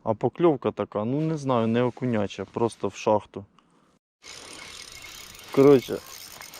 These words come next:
знову якась рибина. Я тільки закинув, навіть проводку не зробив. Йо-моє.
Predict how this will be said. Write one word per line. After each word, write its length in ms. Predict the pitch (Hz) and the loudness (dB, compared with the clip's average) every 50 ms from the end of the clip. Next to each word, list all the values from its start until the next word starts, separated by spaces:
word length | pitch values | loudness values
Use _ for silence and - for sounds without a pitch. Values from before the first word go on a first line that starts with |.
| - - - - - - - - - | -18 -18 -18 -18 -20 -20 -14 -8 -6
знову 420 | 113 107 113 131 135 127 120 113 | -4 0 4 6 6 6 8 6
якась 340 | 110 110 - 117 107 - - | 6 4 2 0 -4 -2 0
рибина. 440 | 117 113 113 127 151 165 135 110 104 - - - - - - - - - - - - - - - | 0 0 4 4 2 4 2 0 -4 -4 -10 -20 -20 -20 -20 -20 -20 -20 -20 -20 -20 -12 -4 0
Я 120 | 120 117 | 0 2
тільки 320 | - - 143 127 - 131 | 2 2 -2 2 4 2
закинув, 560 | 117 113 127 117 - - 120 117 113 107 98 101 | 4 4 2 0 0 0 0 0 0 0 2 2
навіть 220 | 113 104 113 104 | 2 2 2 0
проводку 440 | - 113 117 113 110 104 - - 101 | 2 2 4 4 4 2 0 -4 -8
не 120 | 104 101 | -8 -8
зробив. 400 | 98 - - 107 101 101 98 92 - - - - - - - - - - - - - - - - - - - - - - - - - - | -6 -2 -2 -2 0 0 -2 -2 -4 -10 -14 -14 -16 -16 -16 -14 -14 -16 -16 -16 -16 -16 -16 -18 -18 -18 -18 -20 -18 -18 -18 -14 -10 -8
Йо-моє. 680 | 104 98 107 123 139 139 123 113 107 107 107 101 98 | -4 0 4 4 4 4 4 2 0 0 0 0 0